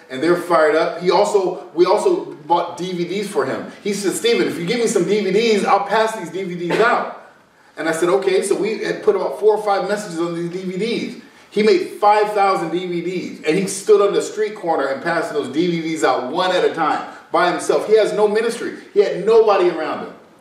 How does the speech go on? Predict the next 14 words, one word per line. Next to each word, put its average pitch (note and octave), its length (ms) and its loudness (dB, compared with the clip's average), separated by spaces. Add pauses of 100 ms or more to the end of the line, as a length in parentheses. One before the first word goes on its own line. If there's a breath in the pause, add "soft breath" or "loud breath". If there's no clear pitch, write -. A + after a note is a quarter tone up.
(500)
But D#3+ 120 -2
now F#3 200 2
he D#3+ 140 0
does G#3+ 240 4
have - 200 -4
people A#2 200 -10
around G2+ 320 -6
him. - 80 -10
Now - 200 -4
he E3 140 -8 (180)
is G3 140 4
starting - 380 2
stu-, - 380 -6
stu-, - 360 -12